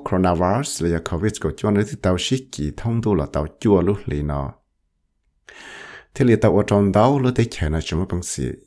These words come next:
nhưng chỉ cái tàu cho chỉ trong chắp lại cho là bỏ bùa là tới bây giờ. Chỉ ta lên nó là lấy chuyện ở tàu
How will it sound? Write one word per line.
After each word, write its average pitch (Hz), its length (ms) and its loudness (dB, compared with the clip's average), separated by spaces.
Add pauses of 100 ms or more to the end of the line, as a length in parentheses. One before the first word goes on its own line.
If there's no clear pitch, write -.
nhưng 82 220 -4 (180)
chỉ - 240 -4 (120)
cái - 140 -6
tàu 80 120 -2
cho 76 160 -6
chỉ 76 300 -4
trong 82 280 -4
chắp - 260 -6
lại 69 100 -2
cho 92 120 -2
là 82 80 0 (100)
bỏ 69 160 -4 (100)
bùa 80 120 0
là 71 100 -2
tới 80 200 -6
bây 85 80 -2
giờ. - 220 -6 (1000)
Chỉ - 200 -16
ta 73 120 0
lên 78 180 -2
nó 80 220 -2
là 76 120 -2
lấy 73 180 -2
chuyện 76 160 -4
ở 73 60 -4
tàu 82 180 0